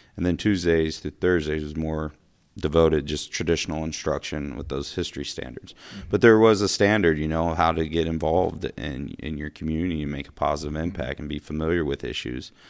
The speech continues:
Speaker 1: So that's the standard I build everything around. Um, and yeah, that's what, yeah, look at your standards. What do you, what can I do? What kind of experience can I create that's a project or a problem to solve? And they get to pick it.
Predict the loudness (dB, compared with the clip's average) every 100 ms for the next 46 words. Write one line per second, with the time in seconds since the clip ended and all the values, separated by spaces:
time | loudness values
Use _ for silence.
0 | -20 -20 -10 2 4 6 2 0 0 0
1 | -2 -2 0 0 0 0 0 0 2 0
2 | -2 -6 -6 -8 -8 -8 -8 -10 -10 -8
3 | -6 -8 -12 _ -20 -20 -20 -2 4 6
4 | 6 4 4 0 -2 0 2 2 0 -2
5 | 0 0 -2 0 2 2 0 -4 -12 -16
6 | -6 -4 -2 -4 -2 -2 0 0 2 2
7 | 2 2 0 -2 -2 0 -2 -2 -6 0
8 | 0 0 -4 -6 -6 -6 -4 0 0 -2
9 | -10 -12 -14 -6 0 0 0 -2 -4 -6
10 | -10 -10 -2 2 2 0 -8 -6 -4 -4
11 | -8 -8 -4 0 2 2 0 -4 -6 -16
12 | -16 -12 -14